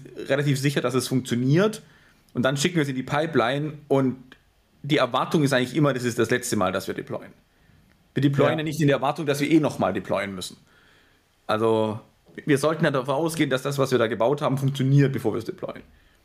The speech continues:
Speaker 1: Ähm, und ich denke, da kommen wir schon zu einem ganz, ganz wichtigen weiteren Thema bei, ähm, C I C D oder DevOps-Automatisierung. Wir müssen relativ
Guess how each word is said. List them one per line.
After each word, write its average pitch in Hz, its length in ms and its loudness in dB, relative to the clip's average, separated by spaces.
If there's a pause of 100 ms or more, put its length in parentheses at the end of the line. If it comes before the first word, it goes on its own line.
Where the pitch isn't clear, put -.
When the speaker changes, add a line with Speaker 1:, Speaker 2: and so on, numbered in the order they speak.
(460)
Speaker 1:
Ähm, 113 480 0
und 120 160 -8
ich 127 40 -12
denke, 127 160 0
da 131 60 0
kommen 139 160 -4
wir 127 40 -8
schon 127 280 0
zu 123 80 -2
einem 120 140 0
ganz, 117 180 0
ganz 117 200 -2
wichtigen 127 360 -6
weiteren 117 300 0
Thema 123 260 0
bei, 101 440 -2 (340)
ähm, 101 460 -4
C - 180 -4
I 107 100 2
C 113 120 -6
D 131 140 2
oder 117 120 6
DevOps-Automatisierung. 117 1200 0 (960)
Wir 123 140 0
müssen 143 520 2 (140)
relativ 131 560 -2